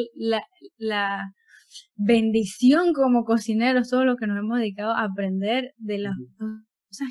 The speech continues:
Speaker 1: que él hacía, porque realmente era magnífico los métodos de cocción que a veces se tiraba, eh, cuando cocinaba a, a,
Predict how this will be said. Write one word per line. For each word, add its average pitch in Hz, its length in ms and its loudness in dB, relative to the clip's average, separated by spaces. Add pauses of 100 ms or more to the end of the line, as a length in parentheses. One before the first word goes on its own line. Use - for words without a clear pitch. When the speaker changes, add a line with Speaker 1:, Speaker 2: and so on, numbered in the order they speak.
Speaker 1:
que 214 340 -4
él 254 100 -2
hacía, 233 560 -4
porque 190 340 -10
realmente 233 880 -6
era 240 300 -8
magnífico 214 960 -6
los 208 140 -6
métodos 208 420 -8
de 247 80 -10
cocción 214 440 -12
que 247 80 -6
a 233 80 -2
veces 247 240 -8
se 254 100 -10
tiraba, 233 480 -8 (260)
eh, 233 140 -14 (120)
cuando 214 360 -12
cocinaba 196 560 -8
a, - 20 -8
a, 196 420 -14